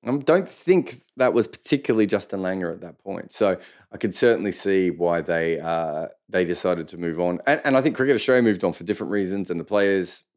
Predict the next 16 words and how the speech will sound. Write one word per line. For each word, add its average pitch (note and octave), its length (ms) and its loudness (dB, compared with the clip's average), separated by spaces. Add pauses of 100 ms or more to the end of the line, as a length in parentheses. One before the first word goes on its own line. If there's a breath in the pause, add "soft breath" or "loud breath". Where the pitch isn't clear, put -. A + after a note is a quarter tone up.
(120)
for F#2+ 80 -8
many F2+ 220 -2
different - 260 -10
reasons. F2 380 -4 (580 soft breath)
I B2+ 80 4
was B2+ 140 2
never A2 160 4
a G2 40 4
big F2 160 0
fan E2 220 -2
of D#2+ 100 -6
Justin - 280 -14
Langer D#2+ 240 -18
as D2+ 80 -14
a - 20 -18
coach, - 480 -6